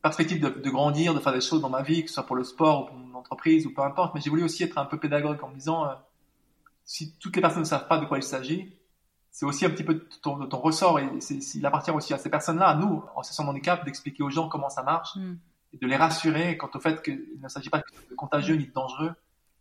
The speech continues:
Speaker 1: et que quand on est handicapé, on n'est pas souffrant, on est en bonne santé, surtout quand on est sportif. Maintenant,
Speaker 2: Mm.
Speaker 1: on a un handicap, quelque chose qui nous, une certaine gêne, une certaine,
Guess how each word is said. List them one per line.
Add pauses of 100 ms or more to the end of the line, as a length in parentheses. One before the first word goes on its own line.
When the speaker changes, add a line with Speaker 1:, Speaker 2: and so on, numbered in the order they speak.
(200)
Speaker 1:
et
que (240)
quand
on
est (100)
handicapé,
on
n'est
pas
souffrant,
on
est
en
bonne
santé,
surtout
quand
on
est
sportif. (800)
Maintenant,
Speaker 2:
Mm.
Speaker 1:
on
a
un
handicap, (360)
quelque
chose
qui
nous, (760)
une
certaine
gêne,
une
certaine,